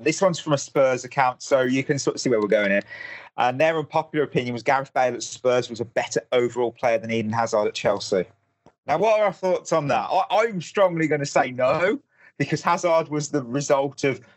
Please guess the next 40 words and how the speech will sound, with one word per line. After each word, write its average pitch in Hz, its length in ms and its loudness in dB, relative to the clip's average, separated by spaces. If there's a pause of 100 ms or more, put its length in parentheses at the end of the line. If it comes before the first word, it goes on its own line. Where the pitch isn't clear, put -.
(160)
us 147 240 0
winning 131 380 0
silverware 131 720 0
and 110 240 -4
not. - 360 -2 (440)
Bale 165 280 0
scored 156 340 -2
some 135 140 -6
incredible 135 440 -2
goals, 123 560 0 (280)
did 139 140 0
some 131 160 0
incredible 120 440 0
stuff - 560 -2
in 120 80 0
the 113 80 0
Champions 117 400 -2
League 110 120 6
against 107 220 -2
Inter 110 240 -2
Milan, 101 180 2
we'll 104 140 -2
never 101 180 0
forget. 107 380 2 (380)
And 120 120 0
that - 240 0
season 113 380 -2
before 107 260 0
he 101 180 -2
left, - 460 -2 (160)
he 113 80 2
was 110 120 0
incredible 104 380 0
for - 60 -14
Spurs. 107 440 -2 (240)
But 120 100 -2
what 143 140 0
did 127 100 -8
they 113 100 2
win? 104 240 -2